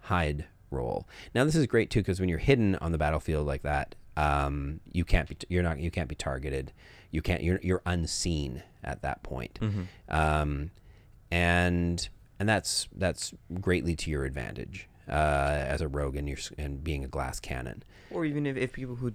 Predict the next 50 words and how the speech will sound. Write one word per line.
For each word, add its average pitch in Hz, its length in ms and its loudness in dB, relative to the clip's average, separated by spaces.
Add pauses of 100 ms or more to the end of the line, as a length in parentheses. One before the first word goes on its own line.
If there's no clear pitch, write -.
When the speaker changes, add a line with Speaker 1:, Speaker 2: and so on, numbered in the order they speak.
(100)
Speaker 2:
like, 107 320 0
I, 104 180 -4
I 110 60 0
could 117 160 -6
see 123 100 -4
a 110 60 0
sorcerer 117 380 2
who 95 140 0
wants 92 260 -4
to 104 80 -4
hide 98 180 2
all 95 80 2
the - 100 -10
time 92 240 0
and 92 100 -2
not 92 240 -2 (280)
be 107 160 0
Speaker 1:
Sure. 120 120 4 (280)
Speaker 2:
demolished 101 520 -2
as 98 120 -4
a 95 40 -4
little 95 180 -2
squishy, - 340 -4
Speaker 1:
Yeah. 139 160 6 (100)
Speaker 2:
you 98 140 -4
know, 92 60 4
Speaker 1:
The 127 60 4
problem 147 160 8
is - 80 2
that 135 80 6
you, 107 100 4
Speaker 2:
sorcerer, 101 280 2
Speaker 1:
it, - 40 6
it 92 40 0
Speaker 2:
wizard, 104 240 2
Speaker 1:
does 120 220 6
Speaker 2:
or - 40 4
Speaker 1:
use 107 120 4
Speaker 2:
whatever. 101 300 6
Speaker 1:
your, 98 120 0
your - 100 2
action, 92 520 2 (600)
uh, 80 240 4
to 82 160 2
hide. - 420 -6
Speaker 2:
What 127 180 6
if 135 80 -2
you're 110 160 6
a 95 60 4
goblin? 95 420 2